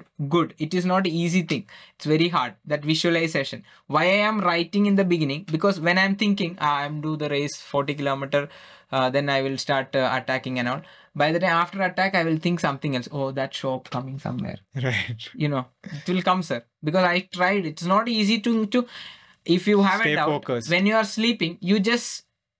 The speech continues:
Speaker 1: uh, think in your head, you, from your house, you are going to, uh, what,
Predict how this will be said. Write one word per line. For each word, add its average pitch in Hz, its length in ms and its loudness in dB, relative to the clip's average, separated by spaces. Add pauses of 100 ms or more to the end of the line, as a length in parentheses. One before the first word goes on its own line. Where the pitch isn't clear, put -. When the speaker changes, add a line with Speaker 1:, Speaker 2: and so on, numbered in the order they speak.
(160)
Speaker 1:
uh, 170 100 2 (120)
think 202 160 4
in 214 160 2
your 208 60 4
head, 165 260 -2 (640)
you, 175 320 2
from 196 320 0
your 202 300 2
house, 190 420 0
you 165 160 2
are 175 120 2
going 170 520 0
to, 214 100 4 (500)
uh, 139 420 4 (100)
what, 127 240 0